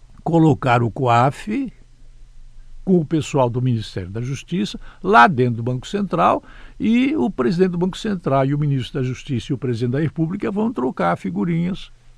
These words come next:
na medida exata em que houver necessidade, espero eu, sem atropelar a lei.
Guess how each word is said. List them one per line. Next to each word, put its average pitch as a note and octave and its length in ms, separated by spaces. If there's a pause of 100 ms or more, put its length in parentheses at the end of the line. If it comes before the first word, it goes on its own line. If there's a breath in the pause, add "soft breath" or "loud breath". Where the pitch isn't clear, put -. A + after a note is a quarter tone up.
(520)
na C#3 220
medida D3 420
exata A2+ 640 (100)
em D3 100
que - 180
houver B2 320
necessidade, A#2 1040
espero C#3 500
eu, B2+ 220 (480 soft breath)
sem D3 400
atropelar A2 760 (440)
a - 60
lei. D#2+ 240